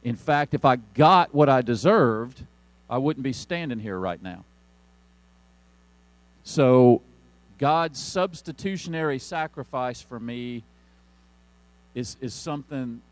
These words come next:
that I really think about a lot. Through my faith in Jesus and what he did for me, and I'm gonna talk about that,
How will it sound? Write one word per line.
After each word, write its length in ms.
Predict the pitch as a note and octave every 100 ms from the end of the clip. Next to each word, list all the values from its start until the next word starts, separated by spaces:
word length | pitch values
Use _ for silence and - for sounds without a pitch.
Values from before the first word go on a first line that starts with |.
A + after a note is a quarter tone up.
| _
that 240 | B2 A#2 - _ _ _ _ _ _ _ _ _ -
I 80 | B2+
really 300 | C3+ D3 B2+
think 300 | - C#3 B2+
about 240 | B2 A#2
a 60 | A2
lot. 320 | A2+ G2 - _ _ _ _ _ _ _ _ _ _ _ _ _ _ -
Through 420 | D#3+ D#3+ D3+ C#3+ - _ _ _ _ _ _ _ _ _ _ _ -
my 200 | B2 C#3+
faith 440 | - E3+ E3+ E3+
in 160 | D#3+ C#3
Jesus 560 | A2+ D#3+ D#3+ C3+ B2 C3+
and 120 | A#2+
what 140 | C3+
he 80 | B2+
did 240 | A2+ D3
for 140 | - C3
me, 360 | A#2 A#2 A#2 A2+
and 140 | A#2
I'm 120 | A#2 B2+
gonna 140 | B2
talk 320 | - C3+ B2+
about 300 | A2+ G#2+ G2+
that, 260 | A2 G#2+